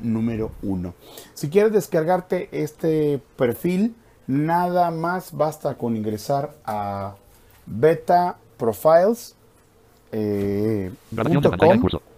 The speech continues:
Speaker 1: Igual vamos a dejar ahí en, en un link los, el, el sitio web, Betaprofiles, escribe, bueno, de hecho no hace falta que te, que te lo dejemos. Igual lo vamos a dejar. Se escribe Betaprofil,
Speaker 2: Cincuenta y seis.
Speaker 1: betaprofiles punto com.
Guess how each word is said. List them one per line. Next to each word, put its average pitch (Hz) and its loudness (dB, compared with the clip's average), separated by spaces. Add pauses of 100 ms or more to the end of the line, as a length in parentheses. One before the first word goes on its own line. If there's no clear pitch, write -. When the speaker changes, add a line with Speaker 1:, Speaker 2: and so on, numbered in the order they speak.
(180)
Speaker 1:
Igual 127 2
vamos 170 -2
a - 0
dejar 151 0
ahí 151 -2
en, 117 -4
en 117 -6
un 135 -4
link 139 -6 (100)
los, 107 -6 (600)
el, 101 -4 (640)
el 113 -2
sitio 170 0
web, 170 4 (680)
Betaprofiles, 156 0
escribe, 185 -2
bueno, 190 0
de 139 -8
hecho 175 -4
no 202 -2
hace 190 -12
falta 190 -8
que 151 -6
te, 120 -2
que 117 -6
te 110 -4
lo 110 2
dejemos. 165 -2 (1400)
Igual 202 2
lo 214 2
vamos 202 0
a 170 2
dejar. 165 -2 (260)
Se - -10
escribe 185 2
Betaprofil, 147 0
Speaker 2:
Cincuenta 101 -2
y 95 -2
seis. - 0
Speaker 1:
betaprofiles 131 0
punto 131 -4
com. 180 2